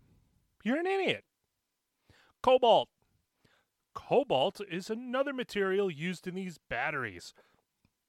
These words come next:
There was a guy, his name escapes me, I apologize, and no, I'm not looking it up right now, but he wrote a book,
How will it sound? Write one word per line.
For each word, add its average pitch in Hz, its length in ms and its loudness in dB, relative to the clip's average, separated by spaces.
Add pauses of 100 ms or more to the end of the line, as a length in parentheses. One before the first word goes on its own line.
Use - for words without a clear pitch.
(200)
There 143 160 0
was 196 140 -2
a 240 60 -8
guy, 175 500 0
his 107 160 -10
name 107 220 -6
escapes 151 480 -8
me, 165 220 -6 (100)
I 104 120 -8
apologize, 180 760 -4
and 135 140 -6
no, 147 160 -2
I'm 147 100 -2
not 143 160 -6
looking 147 280 -12
it 151 100 -8
up 120 180 -6
right 113 160 -4
now, 110 220 -6 (580)
but 123 140 -2
he 143 140 -4
wrote 190 200 2
a 247 40 0
book, 170 420 -2